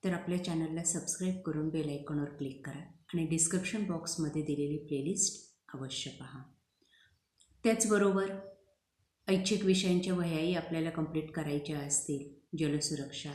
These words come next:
शारीरिक शिक्षण, संरक्षणशास्त्र, मॅथ प्रॅक्टिकल,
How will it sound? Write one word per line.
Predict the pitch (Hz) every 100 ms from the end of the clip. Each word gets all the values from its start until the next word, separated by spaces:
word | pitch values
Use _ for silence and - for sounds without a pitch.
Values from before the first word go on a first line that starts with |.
| 147
शारीरिक | - 139 139 139 143
शिक्षण, | 147 - - 147
संरक्षणशास्त्र, | 147 143 131 131 - 143 - 135 120 - 143 139 147 - _ _ _ _ _ _ _ _
मॅथ | 180 165 156 - -
प्रॅक्टिकल, | 139 - 147 - 143